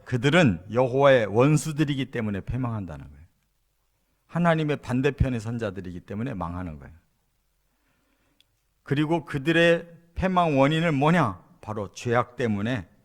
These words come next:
다 흩어지는 것이다. 이렇게 말했어요. 그러니까 가장 중요한 이 분기점은 그들이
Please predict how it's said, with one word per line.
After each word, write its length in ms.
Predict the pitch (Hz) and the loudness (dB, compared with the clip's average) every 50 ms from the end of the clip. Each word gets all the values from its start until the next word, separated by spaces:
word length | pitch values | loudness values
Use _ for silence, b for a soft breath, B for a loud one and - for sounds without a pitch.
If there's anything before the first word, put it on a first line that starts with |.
| _ _ _ _ _ _ | _ _ _ _ _ _
다 140 | - 82 82 | -16 -16 -14
흩어지는 560 | - 135 131 - - 131 117 117 110 101 95 | -12 -12 -12 -8 -8 -8 -6 -6 -6 -6 -6
것이다. 500 | 85 80 - - - - 60 64 71 _ _ _ _ _ - | -8 -12 -14 -16 -20 -20 -20 -20 -20 _ _ _ _ _ -20
이렇게 160 | 92 - 82 | -20 -18 -16
말했어요. 380 | 78 71 69 - - _ _ _ _ _ _ _ _ _ _ _ _ _ _ _ _ _ _ _ _ _ _ _ _ _ _ _ _ _ _ | -16 -16 -16 -20 -20 _ _ _ _ _ _ _ _ _ _ _ _ _ _ _ _ _ _ _ _ _ _ _ _ _ _ _ _ _ _
그러니까 260 | - 156 160 - 170 - | -8 -6 0 0 0 0
가장 600 | - - 143 - - - - - - 196 185 - | 0 -6 -10 -8 -8 -8 -6 -4 0 0 0 0
중요한 680 | - - 160 165 170 175 175 170 165 151 123 107 101 b b b b b b b b | 0 -4 -4 -2 2 4 4 4 4 2 0 -2 -6 b b b b b b b b
이 440 | - 139 151 156 147 139 127 117 107 - _ | -8 -4 -2 -2 0 0 -2 -4 -6 -10 _
분기점은 920 | - 143 160 170 151 170 147 - - 156 135 131 160 170 131 95 85 92 - | -6 -2 -2 -2 -2 -2 -6 -4 -2 -2 0 0 0 -2 -2 -4 -6 -8 -14
그들이 600 | - - 139 127 160 156 196 170 123 87 - - | -8 -8 -6 -4 -2 -2 -2 -2 -4 -4 -8 -16